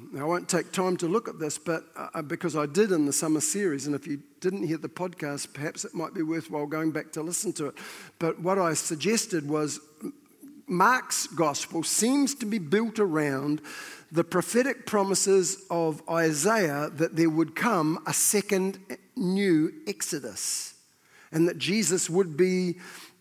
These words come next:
the Moses of that second Exodus.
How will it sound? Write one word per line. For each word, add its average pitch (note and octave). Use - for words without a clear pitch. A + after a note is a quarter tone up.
the D3
Moses D#3+
of E3+
that F3+
second F3+
Exodus. -